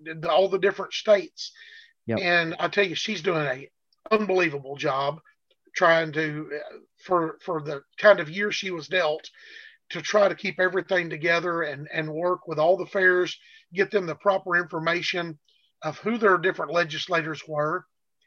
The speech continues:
Speaker 1: and what they needed to speak with them about.
Speaker 2: For sure.
Speaker 1: And
Speaker 2: Marla
Speaker 1: it's
Speaker 2: did
Speaker 1: not over
Speaker 2: amazing.
Speaker 1: with. We're
Speaker 2: She
Speaker 1: gonna
Speaker 2: is
Speaker 1: have to maintain that mentality
Speaker 2: Yep.
Speaker 1: from here out. We
Speaker 2: She's
Speaker 1: need
Speaker 2: just
Speaker 1: our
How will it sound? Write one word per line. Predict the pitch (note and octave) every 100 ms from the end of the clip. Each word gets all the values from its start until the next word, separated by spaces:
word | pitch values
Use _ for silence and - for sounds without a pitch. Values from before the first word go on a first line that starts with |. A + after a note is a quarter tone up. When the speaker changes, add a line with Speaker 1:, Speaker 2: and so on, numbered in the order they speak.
| -
Speaker 1:
and | D#3
what | E3+ A3+
they | G3+
needed | G#3 G#3+ A3
to | F3+
speak | - C4 G#3+
with | C#3+
them | C#3
about. | B2+ C#3 - - - _ -
Speaker 2:
For | B2
sure. | - A2+ G2+ _ _ B2
Speaker 1:
And |
Speaker 2:
Marla | C3 B2
Speaker 1:
it's | A2+
Speaker 2:
did | A2+
Speaker 1:
not | A2
over | A2
Speaker 2:
amazing. | A2 G#2 G#2+
Speaker 1:
with. | D3 - _ _ _ _ D#3+
We're | D4+
Speaker 2:
She | C3
Speaker 1:
gonna | D#3+
Speaker 2:
is |
Speaker 1:
have | A#3 -
to | -
maintain | F#3+ G#3+ G#3 - G3+ G#3+ F3+
that | D3+ C#3+ - - _ _
mentality | E3 F3+ - G3 F#3 D#3 - D3 D3 - _ -
Speaker 2:
Yep. | A2 E3
Speaker 1:
from | D#3
here | G#3 G3+ F3+
out. | E3 - - - _ _ _ _ -
We | G3
Speaker 2:
She's | G3
Speaker 1:
need | G3+ E3+
Speaker 2:
just | - C#3 F#3+ F#3+
Speaker 1:
our | F3